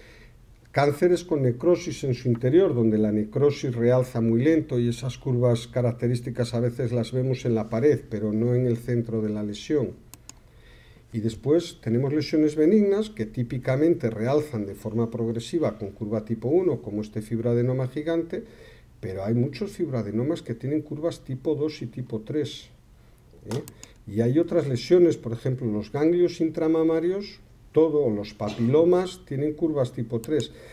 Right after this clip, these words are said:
Es decir, que las cur-, una curva tipo tres como,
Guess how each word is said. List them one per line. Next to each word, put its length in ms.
Es 160
decir, 480
que 340
las 440
cur-, 340
una 280
curva 500
tipo 360
tres 480
como, 580